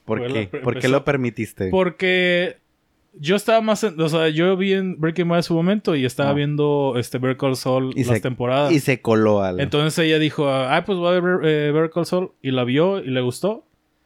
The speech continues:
Speaker 2: Y este, ya la terminamos de ver. Ya cuando ya que la, la acabamos de ver, pues ella se aventó Breaking Bad así de principio a fin. También
Speaker 1: Bueno.
Speaker 2: le gustó.
Speaker 1: Bueno.
Speaker 2: Ujú,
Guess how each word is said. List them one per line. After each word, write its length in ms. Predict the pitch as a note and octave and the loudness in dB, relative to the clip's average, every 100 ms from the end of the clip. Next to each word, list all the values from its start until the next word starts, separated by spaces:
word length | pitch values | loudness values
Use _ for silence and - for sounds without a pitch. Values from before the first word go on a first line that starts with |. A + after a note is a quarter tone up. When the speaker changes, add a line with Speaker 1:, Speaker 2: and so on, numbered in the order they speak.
| _ _ _ - - | _ _ _ -20 -6
Speaker 2:
Y 120 | B2+ | -2
este, 500 | B2+ - - A#2+ A2+ | -2 -4 -6 -4 -2
ya 140 | A2+ A#2 | -2 -2
la 100 | B2 | -2
terminamos 380 | B2 A#2+ B2+ | -4 -2 -2
de 60 | B2+ | 0
ver. 80 | E3 | 0
Ya 80 | D#3+ | -2
cuando 180 | C3+ B2+ | -2 -2
ya 100 | C3+ | -2
que 80 | C#3+ | 0
la, 260 | C#3 C#3 C#3 | 0 0 0
la 180 | C3 B2 | 0 -2
acabamos 400 | - B2+ C#3 D3 | 0 0 2 2
de 60 | |
ver, 180 | D3+ F3 | 2 2
pues 140 | C#3 A#2+ | -2 -4
ella 140 | B2 | -4
se 80 | B2 | -2
aventó 380 | B2 A2 G#2 A2+ | -2 -2 -2 -2
Breaking 320 | A2+ A#2 B2 | -2 -2 -4
Bad 220 | A2+ A#2 A2+ | -2 -4 -6
así 180 | - | -12
de 40 | A2 | -18
principio 360 | A2 G#2 - | -16 -20 -20
a 40 | G2+ | -6
fin. 120 | G2+ | -2
También 200 | F#2+ F2+ | 0 0
Speaker 1:
Bueno. 120 | E2+ F2+ | -4 -8
Speaker 2:
le 40 | |
gustó. 320 | A2 - D3+ _ _ _ _ | -8 -10 -12 _ _ _ _
Speaker 1:
Bueno. 580 | F#2+ F2+ E2 D#2+ E2 F2+ _ _ _ _ _ _ - - _ - - _ - | -4 -4 -4 -10 -14 -18 _ _ _ _ _ _ -14 -14 _ -10 -10 _ -14
Speaker 2:
Ujú, 340 | C3 C3 G#3 | -10 -6 -6